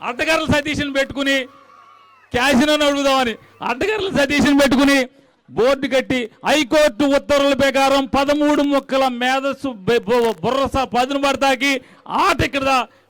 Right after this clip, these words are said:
ఆటల పోటీ జరుగుతుంది కాబట్టి పోలీసులు రావటానికి వీల్లేదు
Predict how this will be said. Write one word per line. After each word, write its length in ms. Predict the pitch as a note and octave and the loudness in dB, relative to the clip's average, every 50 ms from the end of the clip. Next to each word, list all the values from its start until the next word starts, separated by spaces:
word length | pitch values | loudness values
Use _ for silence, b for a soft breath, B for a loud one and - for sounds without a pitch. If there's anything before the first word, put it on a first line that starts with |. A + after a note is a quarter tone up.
| b - - | b -16 -8
ఆటల 320 | - A3+ C4+ C#4 D4 D#4 | -4 -4 -2 0 0 -2
పోటీ 340 | D4 C4 C4+ C4+ B3+ C4 B3+ | 0 2 0 0 2 0 0
జరుగుతుంది 520 | A3 B3 A#3+ B3+ B3 - B3+ B3 A#3+ A#3+ A3+ | 2 2 2 2 2 2 2 2 2 0 2
కాబట్టి 340 | A#3 A#3 A#3 A#3+ A#3 A#3+ | 2 2 2 2 0 -2
పోలీసులు 500 | A#3+ - G#3 A3 A#3 A#3+ A#3+ A3+ B3 A3+ | -4 -2 -2 -2 0 -2 -4 -4 -4 -4
రావటానికి 460 | G#3 G#3 G#3+ G#3+ G#3+ G3+ G#3+ G#3 F#3 F#3+ | -2 -2 -2 -2 -2 -2 -4 -6 -6 -8
వీల్లేదు 960 | F#3 G3+ A3 A3 A3+ A3+ A#3 A#3 A#3 A3+ A#3 B3 B3+ B3 A#3+ A3 G3 D3+ | -6 -6 -4 -2 0 2 4 4 4 4 4 4 6 6 6 6 4 4